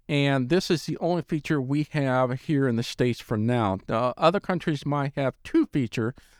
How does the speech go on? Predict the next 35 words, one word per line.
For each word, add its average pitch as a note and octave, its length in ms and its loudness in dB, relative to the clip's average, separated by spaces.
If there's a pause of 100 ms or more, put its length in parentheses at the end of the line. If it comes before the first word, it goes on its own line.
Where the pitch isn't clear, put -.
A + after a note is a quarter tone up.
(160)
this E3 380 2
and C3 220 0
something B2 320 -2
else, B2 380 -2
and A#2+ 180 0
I'll A#2+ 400 0
be A#2+ 80 -2
talking B2+ 320 -4
about A2+ 240 -2
that A2+ 260 2 (400)
later A#2 380 2
on G#2+ 180 2
in G2+ 40 0
this G2 160 -2
podcast, A2+ 720 -2
what G2+ 220 -4
that A2+ 200 0
one F#2+ 160 -2
is. F2+ 400 -4 (420)
But C3 200 0
for D3 60 -4
now, C#3+ 420 0
it's A#2+ 220 -2
either B2+ 200 2
that D3+ 300 2
button D3+ 340 0 (180)
or C#3 400 0
you B2+ 80 -6
get A#2 140 -2
one C#3+ 200 -2
more C#3+ 120 0
button B2 240 -2
to - 100 -8
the F#2 80 -4
right. F2+ 300 -4